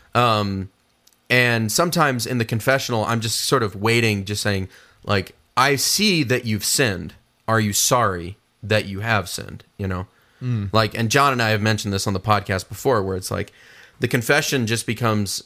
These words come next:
Speaker 1: uh, instead of, like, an actual confession of sins, just a retelling of what they've done, kinda like with, you know, um,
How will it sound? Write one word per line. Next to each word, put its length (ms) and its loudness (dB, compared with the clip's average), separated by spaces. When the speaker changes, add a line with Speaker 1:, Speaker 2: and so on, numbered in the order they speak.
Speaker 1:
uh, 340 -2
instead 320 2
of, 140 -2
like, 220 -4
an 80 -6
actual 380 0
confession 540 -2
of 80 -8
sins, 500 -2
just 240 0
a 60 4
retelling 840 -2
of 140 -4
what 180 0
they've 260 -4
done, 380 -2
kinda 240 2
like 220 -2
with, 260 -2
you 100 -4
know, 220 -6
um, 540 -2